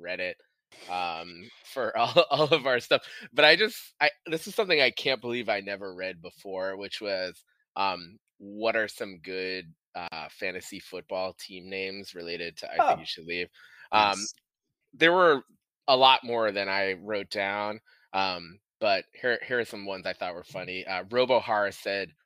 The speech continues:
Speaker 1: uh, "Stable of Stars." Seems like a really good
Speaker 2: Oh,
Speaker 1: pick.
Speaker 2: that's
Speaker 3: Oh,
Speaker 2: really
Speaker 3: yeah.
Speaker 2: good.
Speaker 1: Waco Badger, the Shirt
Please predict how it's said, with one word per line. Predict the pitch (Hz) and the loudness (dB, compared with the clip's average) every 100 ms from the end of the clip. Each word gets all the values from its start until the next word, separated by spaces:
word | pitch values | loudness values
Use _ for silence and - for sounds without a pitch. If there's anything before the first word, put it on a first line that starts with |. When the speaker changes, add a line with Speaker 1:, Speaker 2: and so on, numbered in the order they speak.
| _ | _
Speaker 1:
uh, | 92 90 | -8 -8
"Stable | - - 120 104 104 | -8 -4 -4 -4 -6
of | 92 | -8
Stars." | - - 90 90 82 - - | -10 -8 -8 -8 -12 -18 -20
Seems | 92 80 | -20 -20
like | 82 | -20
a | 87 | -18
really | 87 82 | -18 -18
good | 80 - | -14 -6
Speaker 2:
Oh, | - | -4
Speaker 1:
pick. | 110 | -2
Speaker 2:
that's | 117 92 | -2 -4
Speaker 3:
Oh, | |
Speaker 2:
really | - - 85 | -6 -6 -6
Speaker 3:
yeah. | |
Speaker 2:
good. | 87 - _ _ _ | -8 -12 _ _ _
Speaker 1:
Waco | 110 135 135 117 | 0 2 4 4
Badger, | 120 113 107 110 107 110 - | 6 4 2 -4 -6 -6 -10
the | 101 | -6
Shirt | 101 - 113 110 | 2 2 2 -4